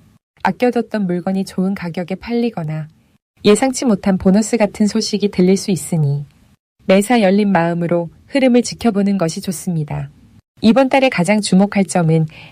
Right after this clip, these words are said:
한 번 더 확인하고 한 번 더 소통하기입니다. 중요한 거래나 계약이 있을 때에는 평소보다 꼼꼼히 살펴보시고 상대방의 이야기를 끝까지 들어주시면 뜻밖의 행운이 찾아올 수 있습니다.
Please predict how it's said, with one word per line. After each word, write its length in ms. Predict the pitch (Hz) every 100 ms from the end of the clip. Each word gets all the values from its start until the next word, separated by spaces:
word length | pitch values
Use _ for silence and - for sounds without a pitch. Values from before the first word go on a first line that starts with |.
| - _ _ _
한 200 | 240 247
번 180 | 262 254
더 100 | 247
확인하고 720 | 220 214 220 190 151 156 151 - _ _ _ _
한 180 | - 247
번 140 | 247
더 100 | 226
소통하기입니다. 1080 | 226 240 - 233 220 202 175 147 143 147 143 _ _ _ _ _ -
중요한 400 | - 220 233 240
거래나 360 | 208 190 202 208
계약이 400 | - 180 185 190
있을 240 | 165 214
때에는 540 | 202 196 170 160 180 156 _ - _ _ _
평소보다 580 | - 277 262 269 233 220
꼼꼼히 480 | 214 254 247 254 247
살펴보시고 880 | 247 240 247 185 165 170 151 147 151 _ _ _ _ -
상대방의 600 | 294 277 294 277 269 214
이야기를 460 | 196 196 208 202
끝까지 480 | 208 240 262 247 247
들어주시면 800 | 208 185 196 185 - 160 147 147 - _ - _ _ _
뜻밖의 460 | - 254 269 - 240
행운이 380 | 226 240 226 226
찾아올 380 | - 220 208 190
수 140 | -
있습니다. 640 | 160 - 165 143 143 143